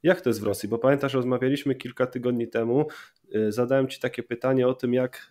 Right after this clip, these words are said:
Rosjanin, jak jego portfel to odczuwa. No już wspomniałeś o tym, że się nie otwierają szpitale,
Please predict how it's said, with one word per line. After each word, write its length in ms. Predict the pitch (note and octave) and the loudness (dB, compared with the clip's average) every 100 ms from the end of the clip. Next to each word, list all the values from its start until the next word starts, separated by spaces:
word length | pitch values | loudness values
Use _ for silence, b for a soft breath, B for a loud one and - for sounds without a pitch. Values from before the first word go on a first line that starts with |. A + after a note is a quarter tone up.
| G#2+ | 0
Rosjanin, 720 | A#2 B2 - B2 B2+ A#2+ A2+ | 2 0 -2 0 2 2 2
jak 200 | A#2 A#2 | 2 2
jego 200 | A#2+ A#2+ | 0 0
portfel 500 | - C#3 B2+ - G2 | 2 0 0 -4 -4
to 120 | G2 | -6
odczuwa. 360 | F#2+ - G2 G2+ | -8 -10 -8 0
No 100 | B2 | 0
już 160 | C#3 | 0
wspomniałeś 460 | - B2 A#2 A2+ A2 | -2 -2 0 0 -2
o 60 | |
tym, 160 | A2 A2+ | -4 -4
że 100 | A2+ | -4
się 140 | - | -4
nie 100 | A2+ | 0
otwierają 480 | A2+ - A2+ A2 A2+ | 0 0 -2 0 -2
szpitale, 600 | A2 - A2+ G#2+ G2 G#2+ | -4 -8 -6 -4 -4 -4